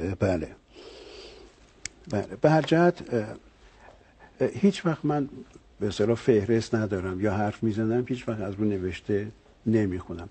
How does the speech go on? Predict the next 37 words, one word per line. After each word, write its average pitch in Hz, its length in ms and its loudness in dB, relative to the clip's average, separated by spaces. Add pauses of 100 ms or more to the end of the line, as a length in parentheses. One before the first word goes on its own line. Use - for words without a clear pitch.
(300)
این 185 100 4
خیلی 160 260 6
بستگی 110 480 2
به 107 280 4 (260)
روحیهٔ 113 640 6
آدم 107 340 -2
داره 101 200 -2
که 101 140 2
بشینه 107 500 0
چه 104 200 -6
چیزایی 101 440 -2
رو 107 220 0 (340)
بتونه 123 460 6
بگه. 82 400 -2 (800)
آه، 101 220 -4
اصلاً 110 140 -2
بعضی 120 280 4
وقتا 113 280 2
هست 113 160 -2
نمیتونی 104 460 0
بگی، 90 280 -6
بعضی 107 300 -6
وقتا 104 320 -8
هست 107 220 -12
که 110 200 -6 (320)
می‌تونی 120 540 2
بگی. 92 420 -6 (360)
مثل 131 320 4
خود 127 300 0
فیلم 107 260 -4
ساختن، 90 520 -8
مثل 110 420 -2 (360)
یک 113 160 2
قطعهٔ 107 400 2
موسیقی 95 460 -4
رو 92 100 -4
نوشتن، 87 600 -10